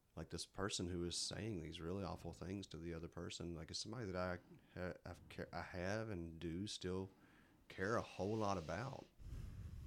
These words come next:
And it, it causes you to question, you know, what you want and who you want to allow into your life.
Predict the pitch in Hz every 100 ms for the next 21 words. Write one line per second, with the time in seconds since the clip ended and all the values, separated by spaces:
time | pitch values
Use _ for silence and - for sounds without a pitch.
0 | - 98 101 92 92 90 90 - - -
1 | - - - - - 98 95 - - -
2 | 95 - _ - - - - 90 104 104
3 | 92 87 87 85 85 87 - - 90 85
4 | 82 85 - _ _ - - - - -
5 | 95 107 - 80 78 78 85 - _ _
6 | _ _ _ _ _ _ _ - 90 85
7 | 80 80 80 80 80 87 78 82 87 104
8 | 78 87 85 80 71 67 - 82 78 78
9 | 78 78 78 78 78 76 98 90